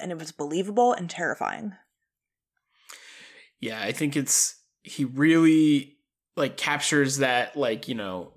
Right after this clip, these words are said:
Speaker 2: um, was it Kevin Spacey in Seven, and
Speaker 1: Mm, mm-hmm.
Speaker 2: but also the, the, like, um, like, in Zodiac, like, in the Zodiac movie, they do so much with, like, they don't really have one actor playing Zodiac, and he's, like,
Speaker 1: Mm-mm.
Speaker 2: so many different people, 'cause, like,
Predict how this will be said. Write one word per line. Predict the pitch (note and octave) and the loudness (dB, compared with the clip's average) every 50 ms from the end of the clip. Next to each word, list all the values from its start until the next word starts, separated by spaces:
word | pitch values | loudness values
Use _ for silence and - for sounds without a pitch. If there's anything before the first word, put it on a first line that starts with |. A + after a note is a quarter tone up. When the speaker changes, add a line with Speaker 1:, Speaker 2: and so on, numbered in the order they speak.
| _ - | _ -8
Speaker 2:
um, | G2 G#2 G2 F#2+ F#2 F2 E2+ E2 E2 G2 | -6 -4 -4 -4 -6 -8 -10 -10 -8 -8
was | A2+ - | -8 -8
it | - - | -4 -2
Kevin | D#3+ D#3 D3+ D3 | -2 0 0 0
Spacey | - - D3 C#3+ C3+ D3+ C3+ | 2 2 2 2 2 2 2
in | C3 | 2
Seven, | B2+ - - C#3 C3+ B2+ C3 B2+ B2 B2 A#2+ A#2+ A#2+ A#2 A2 - - - | 2 2 2 2 2 2 2 2 2 2 0 0 -2 -4 -6 -8 -8 -6
and | C3 B2 A#2 A#2 - - - - A3 A3 A3+ A3 G3+ | -2 -2 0 0 2 2 2 0 0 -2 -4 -4 -4
Speaker 1:
Mm, | E3+ E3 F3+ | -4 -4 -6
mm-hmm. | F3+ F#3 F#3 F#3+ A3 A3 - - - _ _ _ _ - | -6 -8 -8 -8 -8 -10 -12 -18 -20 _ _ _ _ 0
Speaker 2:
but | D#3+ D#3 | 2 2
also | D3+ E3+ F#3 F#3+ F#3+ - G3 F#3 F3+ E3+ E3 | 4 4 4 2 4 4 4 6 6 6 6
the, | D3+ D#3+ D#3+ D#3 D3+ D3 D3 D3 C#3+ C#3 - - - - _ _ - | 6 6 6 6 6 6 6 6 6 4 2 -2 -8 -14 _ _ -10
the, | - F3+ D3+ D#3 D3 C#3+ | -8 0 2 4 6 6
like, | C#3+ C#3 C3+ C3 B2+ - - C#3+ | 6 6 6 4 2 2 2 2
um, | B2+ B2 A2+ A2 G#2 G2+ G2+ G2+ F#2+ - - _ _ _ _ _ _ _ _ _ _ _ - - - _ _ _ _ _ _ _ _ _ _ _ _ _ _ _ _ | 2 2 2 0 -2 -4 -6 -8 -10 -12 -14 _ _ _ _ _ _ _ _ _ _ _ -10 -10 -10 _ _ _ _ _ _ _ _ _ _ _ _ _ _ _ _
like, | F3+ F3 E3 E3+ | 0 2 2 2
in | E3+ E3 | 2 2
Zodiac, | D3 E3+ F3 F#3+ F3+ F3 D#3+ D3 C#3+ C#3 D3 | 4 6 6 6 6 6 4 4 4 4 4
like, | D#3 D#3 - | 2 2 2
in | D3+ D3 C#3+ E3+ F#3 F3 F3+ G3 F3+ D#3 | 2 -2 -2 -2 -2 -2 0 0 2 2
the | D3+ | 4
Zodiac | C#3+ D3+ F3 F3+ F3 D3+ C#3+ C#3 | 4 4 4 4 4 4 2 2
movie, | D3 D#3 F#3+ G3 D3+ D3+ C3+ C3 B2+ C3+ C#3 - _ _ _ _ _ _ _ _ _ | 2 4 4 4 6 6 6 4 4 0 -4 -10 _ _ _ _ _ _ _ _ _
they | F#3 D3+ D3 C#3+ | 0 2 2 2
do | C#3+ C#3 D#3 D#3 D3+ | 2 2 4 4 4
so | C#3+ - - - D3+ C#3 | 4 4 4 4 4 4
much | C#3 C3+ C3+ C3 - D3+ | 4 2 2 4 4 2
with, | C#3 C#3 - | 2 4 4
like, | C#3+ C3 B2+ A2 - - | 4 4 4 2 -2 0
they | D3+ D3 C#3+ | 4 6 6
don't | C#3 D3 E3 D#3 | 6 6 6 6
really | D3+ C#3+ A#2+ | 6 6 6
have | A2+ C#3+ C#3 C3+ C3 B2+ | 4 2 0 0 0 0
one | A#2+ B2 C3 C3+ C3 | 2 2 4 4 2
actor | C3 B2+ C3 C3+ - D#3 C#3+ C#3+ | 2 0 0 0 2 2 2 4
playing | - C#3 C3 C3 B2 | 4 4 4 4 4
Zodiac, | B2 A#2 A2 A#2 C#3+ E3+ F#3+ G3 F3+ | 4 2 2 2 4 2 2 2 2
and | C#3 C3 | 2 2
he's, | B2 B2+ | 2 2
like, | B2+ A2+ G#2+ | 2 2 2
Speaker 1:
Mm-mm. | F3+ | 2
Speaker 2:
so | - - C#3 B2 | 4 4 2 2
many | B2 A#2+ A2+ A2 | 0 -2 -4 -4
different | - - A#2 - - C3 B2+ B2+ - - - | -2 -4 -2 0 0 0 0 0 -2 -4 -6
people, | - - C3+ C3+ D3+ D#3+ F#3 F3 | -2 -2 0 2 4 4 4 2
'cause, | - - - - C#3 C#3 | 2 0 0 0 2 2
like, | C3 B2 - | 2 0 -2